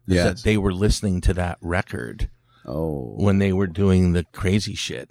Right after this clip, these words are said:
Speaker 1: and it was, like, Locked in the Trunk of a Car was this song that made them, you know.
Speaker 2: Oh,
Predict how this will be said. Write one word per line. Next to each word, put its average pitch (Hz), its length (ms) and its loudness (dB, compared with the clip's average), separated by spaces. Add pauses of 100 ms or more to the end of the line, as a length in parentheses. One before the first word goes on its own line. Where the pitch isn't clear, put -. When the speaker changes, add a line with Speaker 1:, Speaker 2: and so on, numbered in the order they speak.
Speaker 1:
and 90 160 -4
it 90 80 -8
was, 90 360 -12
like, 85 260 -6
Locked 82 240 -2
in 98 80 -6
the 85 80 -8
Trunk 87 260 -8
of 87 60 -14
a 101 60 -12
Car 95 340 -6
was 82 380 -14
this 90 180 -10
song 85 480 -6
that 85 160 -14
made 85 240 -6
them, 82 300 -12 (340)
you 95 80 -2
know. 82 280 -2 (360)
Speaker 2:
Oh, - 300 -18